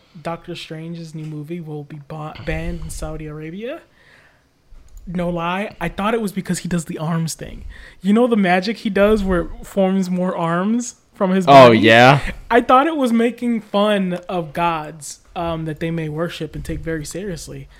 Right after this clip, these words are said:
Speaker 1: uh, in those areas. Uh,
Speaker 2: Uh, that
Speaker 1: I
Speaker 2: would probably be more
Speaker 1: a hundred percent
Speaker 2: an Indian god, if anything.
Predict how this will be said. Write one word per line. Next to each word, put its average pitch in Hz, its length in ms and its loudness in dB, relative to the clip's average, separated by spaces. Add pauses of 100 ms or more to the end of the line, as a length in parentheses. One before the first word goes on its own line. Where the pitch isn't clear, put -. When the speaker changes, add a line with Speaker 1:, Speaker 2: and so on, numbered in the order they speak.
(340)
Speaker 1:
uh, 143 300 -6
in 151 140 -8
those 151 240 -6
areas. 156 520 -6 (480)
Uh, 165 300 -4
Speaker 2:
Uh, 95 300 0
that 110 160 8
Speaker 1:
I 107 60 8
Speaker 2:
would 98 80 2
probably 90 340 4
be 98 100 0
more 95 160 4
Speaker 1:
a 90 180 4
hundred 85 180 -4
percent 87 240 -8
Speaker 2:
an 80 140 -10 (140)
Indian 92 420 -4
god, 95 460 -4 (100)
if - 140 -16
anything. 92 400 -6